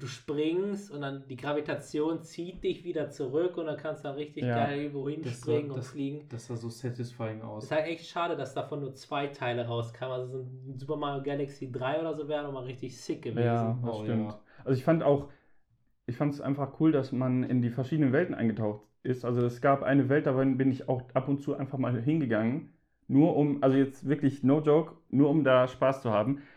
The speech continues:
Speaker 2: Das war, ich weiß nicht, wie die hieß. Auf jeden Fall war das eine Strandwelt.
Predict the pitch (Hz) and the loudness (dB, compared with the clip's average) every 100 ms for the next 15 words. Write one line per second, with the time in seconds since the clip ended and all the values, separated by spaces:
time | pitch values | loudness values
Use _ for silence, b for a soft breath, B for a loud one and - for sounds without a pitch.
0 | B - 120 139 143 147 b b b b | B -4 2 6 6 4 b b b b
1 | 135 143 165 170 165 139 139 123 113 127 | 2 2 4 0 2 2 2 0 0 -2
2 | 127 139 147 131 127 131 127 123 - 127 | 0 2 4 4 4 2 2 -6 -4 4
3 | 139 143 110 107 110 - | 4 4 4 4 2 0